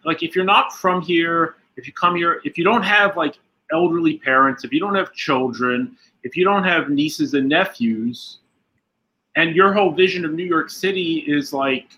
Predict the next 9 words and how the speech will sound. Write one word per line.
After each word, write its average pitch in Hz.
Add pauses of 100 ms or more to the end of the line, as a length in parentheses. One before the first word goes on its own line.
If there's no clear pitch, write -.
(100)
just 151
a 143
playground 143
for 127
people 139
and 123
bohemians 135
and 117
people 143